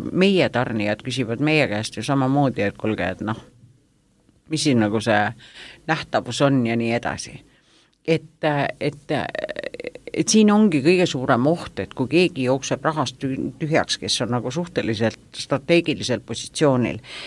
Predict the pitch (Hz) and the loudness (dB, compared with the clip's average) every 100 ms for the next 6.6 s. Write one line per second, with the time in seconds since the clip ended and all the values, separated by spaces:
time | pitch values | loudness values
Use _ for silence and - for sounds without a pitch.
0 | - - 131 117 - - 143 147 185 185 | -16 -4 -2 -2 -2 0 2 2 0 0
1 | 160 143 143 117 160 - 151 117 - 110 | 2 2 0 0 -2 -2 -2 -4 -2 -4
2 | 113 - - - 175 156 113 107 107 104 | -6 -14 -14 0 2 2 0 -4 -4 -4
3 | 104 - 196 175 139 156 156 123 - 101 | -6 0 2 2 2 2 0 -2 -6 -6
4 | 98 - 170 156 127 117 113 113 113 120 | -6 -4 -2 -2 -2 -4 -4 -4 -6 -8
5 | 120 120 117 120 143 151 120 - 117 156 | -4 -2 0 0 -2 -2 -6 -8 0 2
6 | 175 - 110 - - - | 2 0 -6 -8 -8 -10